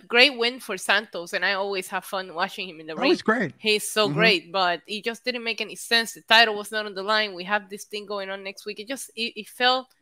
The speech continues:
Speaker 1: odd, the whole, th-, this whole angle. It,
Speaker 2: I
Speaker 1: and you know what? Anything involving Austin Theory feels odd.
Speaker 2: I know,
Speaker 1: Just get
Speaker 2: but
Speaker 1: the title off of him. <laughs>
Speaker 2: But I think he's gonna retain because Rey doesn't need it. San-, I don't think they're gonna give it to Santos. Like, it should be L A Knight.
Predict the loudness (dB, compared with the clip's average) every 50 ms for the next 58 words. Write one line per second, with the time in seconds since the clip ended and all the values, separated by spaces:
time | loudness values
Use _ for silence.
0 | _ _ _ _ _ _ _ _ _ 4 6 6 6 4 2 -2 -10 -16 -20 -14
1 | -10 -10 -8 -8 -6 -8 -8 -10 _ -12 -12 -12 _ _ -12 -12 -10 -8 -8 -6
2 | -6 -6 -6 -8 -10 -12 -16 -16 -16 _ _ -4 -2 2 4 6 4 4 4 4
3 | 2 0 2 2 2 4 8 10 8 10 8 8 4 4 0 -2 -2 -2 -4 -4
4 | -4 -6 -6 -6 -8 -8 -10 -20 -20 -14 -14 -12 -12 -12 -14 -12 -10 -10 -10 -8
5 | -8 -6 2 4 4 4 4 2 2 2 2 2 2 -2 -2 4 6 6 6 6
6 | 2 -4 -8 -10 -12 -14 -20 -20 _ -18 -20 -20 -20 _ -20 -6 _ 4 6 6
7 | 6 4 2 2 4 2 4 6 6 6 6 6 4 2 4 2 4 6 6 6
8 | 6 4 4 6 6 4 4 2 -2 -6 -2 2 4 6 6 6 6 4 4 4
9 | 4 4 4 4 4 4 4 2 2 0 -2 _ _ _ _ _ _ _ _ _
10 | -8 0 2 4 4 6 6 6 6 6 4 4 4 4 4 4 4 4 4 2
11 | 2 0 0 2 4 4 4 4 4 2 2 2 2 2 2 2 0 2 2 2
12 | 4 6 6 6 6 6 4 2 2 4 2 2 0 -4